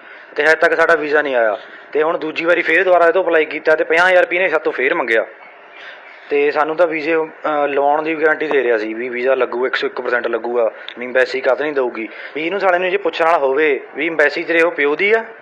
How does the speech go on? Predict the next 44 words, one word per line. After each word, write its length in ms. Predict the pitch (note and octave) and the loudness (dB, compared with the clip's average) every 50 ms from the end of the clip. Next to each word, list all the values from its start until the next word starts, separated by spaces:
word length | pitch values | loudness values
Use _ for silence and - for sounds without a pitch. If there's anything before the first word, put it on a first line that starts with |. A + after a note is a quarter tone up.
| - - - - - - - - - - - - - - - - - - | -20 -20 -20 -18 -16 -14 -14 -12 -12 -14 -14 -16 -16 -18 -20 -14 -6 -4
ਤੇ 80 | E3+ | -4
ਇੱਕ 140 | E3+ E3 F3 | -2 0 2
ਵਾਰੀ 180 | F3 F3+ F3+ F3+ | 2 2 2 2
ਫੇਰ 260 | F3 F3 E3+ F3 F#3 | 0 0 0 0 0
ਵੀਰੋ, 180 | E3+ F#3+ G3 | 0 -2 0
ਸਭ 200 | F#3 F3+ E3 D3+ D#3+ | 0 0 0 0 0
ਨੂੰ 100 | F#3 F3+ | 0 -2
ਤੁਹਾਨੂੰ 200 | E3+ D#3+ D#3+ D#3+ | -2 -2 -2 -4
ਰਿਕੁਐਸਟ 420 | E3 E3+ - C#3 B2+ B2 - - | -4 0 2 2 2 2 2 4
ਹੈ 200 | D3 D#3+ F#3 F#3 - C#3 | 4 4 4 2 -2 -6
ਵੀ 160 | C3+ C#3+ D3+ | -6 -2 0
ਇਹ 120 | D#3+ F3 | 0 2
ਫਰਾਡ 280 | - D#3 D3+ C#3+ C#3 C#3 | 2 4 4 4 4 4
ਕੋ 140 | C3+ C#3 C#3+ | 2 0 0
ਨਾ 220 | C#3 B2+ B2+ B2+ | 2 2 2 4
ਫਸੋ, 280 | A2+ C3 C#3 C#3 E3+ F3+ | 2 2 2 4 2 2
ਟੀ 200 | F3 - D#3 D3+ | 0 -2 -6 -4
ਵੀ 120 | D3 D#3 D3 | -6 -4 -2
'ਤੇ 100 | D3 D#3 | 2 2
ਐਡਾਂ 260 | D3 C#3+ - D3 D#3 E3 | 2 2 2 2 2 2
ਘੱਟ 160 | F3+ E3 - D3 | 2 0 0 -2
ਦੇਖਿਆ 280 | C3 B2+ - C#3+ B2+ | -2 0 2 2 4
ਕਰੋ, 280 | A#2+ C3+ D3+ F3+ G3+ - - - - - - | 4 4 4 2 2 -2 -10 -18 -18 -6 -2
ਤੇ 280 | C#3 C3+ C#3 C#3 C3+ - - | 0 2 2 2 0 -2 0
ਜੈਨੂਅਨ 380 | B2+ C#3 C#3+ D3+ E3+ F#3+ G3 | 2 2 4 4 2 0 -2
ਬੰਦੇ 260 | F#3 D#3+ D#3+ D#3 D#3 D3 | -2 -2 0 2 2 2
ਕੋਲ 160 | D3 D3+ C#3+ | 4 2 2
ਜਾਓ, 340 | C3+ C3+ C3 D3 F3 G3 G3 D3+ | 4 4 4 4 2 0 -4 -2
ਜੈਨੂਅਨ 380 | B2 C#3 C3+ C#3+ D#3+ F3 F#3 | 0 2 2 2 2 0 0
ਕੰਮ 260 | F#3 E3 D3 D3 C#3+ C3+ | 0 0 0 0 0 0
ਕਰੋ, 260 | D3 D3 E3 G3 G3+ - - - - - - - | 0 2 2 0 -2 -6 -14 -18 -18 -16 -8 -6
ਛੇ 240 | - D#3 D#3 D#3 | -2 0 2 2
ਬੈਂਡ 200 | D#3 E3+ E3+ D#3+ | 4 4 4 4
ਲੈ 100 | E3+ E3 | 4 4
ਕੇ 120 | D#3+ D#3+ E3 | 2 2 0
ਹੀ 60 | E3 | 0
ਕੈਨੇਡਾ 340 | D#3+ D#3+ D#3+ D3+ D3 D3 C#3+ | 0 -2 0 2 2 4 4
ਜਾਓ 180 | B2+ A2+ A2 | 4 2 2
ਬਾਈ, 180 | A2 A#2 C3 C3+ - - - - - - - C#3 | 0 0 -2 -4 -8 -16 -20 -20 -14 -10 -4 0
ਇਹਨਾਂ 140 | D3 E3+ | 0 0
ਧੋਖਾਧੜੀ 460 | - G3 F#3 F3+ E3+ E3 D3+ D#3 D3+ D#3 | 2 0 0 0 2 2 4 2 2 2
'ਚ 80 | D#3 | 0
ਨਾ 180 | D3 C#3+ C3 B2 | 2 2 2 2
ਫਸੋ। 280 | A2 A#2 G#2+ G#2+ G2+ | 2 0 -2 -2 -2